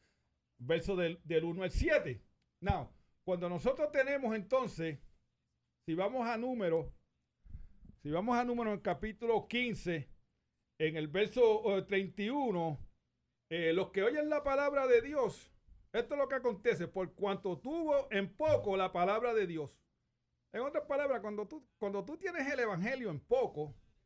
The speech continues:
eh, Dios no puede hacer nada contigo.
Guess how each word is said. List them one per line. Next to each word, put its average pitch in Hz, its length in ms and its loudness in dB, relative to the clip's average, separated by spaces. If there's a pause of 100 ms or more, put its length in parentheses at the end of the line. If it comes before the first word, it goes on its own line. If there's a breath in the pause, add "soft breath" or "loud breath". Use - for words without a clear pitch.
(1300)
eh, 175 640 -4 (1160)
Dios 294 300 0
no 294 120 2
puede 294 160 4
hacer 285 200 0
nada 294 260 2
contigo. 285 600 0